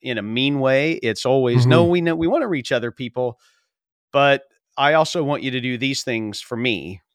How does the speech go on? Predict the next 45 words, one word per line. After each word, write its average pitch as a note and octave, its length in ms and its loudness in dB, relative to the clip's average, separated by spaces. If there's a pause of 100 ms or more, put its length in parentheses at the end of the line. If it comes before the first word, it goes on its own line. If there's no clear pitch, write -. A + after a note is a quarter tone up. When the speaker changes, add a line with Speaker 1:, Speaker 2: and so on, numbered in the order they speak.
(180)
Speaker 1:
And C3+ 360 -2
which G3+ 180 2
Speaker 2:
Right. F3+ 60 0
Speaker 1:
I F#3 40 -2
think F3 220 -4
is B2 160 -6 (380)
in B2+ 140 -4
life, C3+ 300 -4
that's C#3 220 -4
the C3+ 80 -6
way B2 80 -2
we G#2+ 140 -4
all C3+ 260 2
are, E2+ 180 -2
really. A2 520 -4
Like, C3 160 0
Speaker 2:
Sure, A#2 180 0
Speaker 1:
"Oh, F3 180 -4
yeah, G#3 40 -2
Speaker 2:
sure. A#3 180 4
Speaker 1:
I'm E3 140 2
all A3 120 4 (120)
for A#3 200 2
that. C3+ 380 0
Just D3 380 -6
don't E3 240 2
neglect D#3+ 360 -2
me F3 140 0
in D#3+ 80 2
the D3 60 -2
meantime." B2+ 640 -2
And B2+ 180 -4
if A2+ 140 -4
I A2+ 80 2
feel - 80 -4 (180)
Speaker 2:
Yes. A#3+ 60 0
Speaker 1:
neglected, A#2+ 560 0
even A#2+ 180 -2
if A#2 140 -4
I'm G#2 160 -4
not, A#2 300 0
if - 100 -8
I G#2 80 -4
feel D#3 280 0
that, F#2+ 280 -6